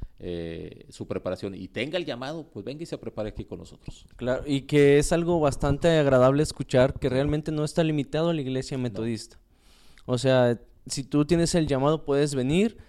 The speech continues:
Speaker 2: Obviamente tiene las entrevistas correspondientes
Speaker 1: Exacto.
Speaker 2: con usted, me imagino, con el director,
Speaker 1: Ujú.
Speaker 2: este, o no sé, los filtros que ustedes ponen aquí.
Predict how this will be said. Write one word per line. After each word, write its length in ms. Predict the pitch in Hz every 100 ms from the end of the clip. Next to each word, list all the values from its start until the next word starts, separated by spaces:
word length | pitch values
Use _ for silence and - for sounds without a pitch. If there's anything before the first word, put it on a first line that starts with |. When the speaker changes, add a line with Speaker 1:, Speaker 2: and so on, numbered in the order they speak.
| - -
Speaker 2:
Obviamente 520 | 131 147 143 143 143
tiene 220 | 135 139
las 160 | 143 135
entrevistas 560 | 135 - 123 127 139 -
correspondientes 720 | 123 120 131 123 127 131 123
Speaker 1:
Exacto. 100 | 120
Speaker 2:
con 80 |
usted, 400 | 117 - 180 180
me 80 | 156
imagino, 560 | 131 123 - 175 170 165
con 120 | 135
el 140 | 123
director, 580 | 117 110 - 180 185 185 - - - 90
Speaker 1:
Ujú. 100 | 113
Speaker 2:
este, 380 | 113 - 113 110
o 120 | 120
no 140 | 117
sé, 160 | 113 131
los 160 | 123 -
filtros 380 | 151 139 143
que 100 | -
ustedes 360 | 131 - 147 151
ponen 260 | - 165 180
aquí. 300 | 180 233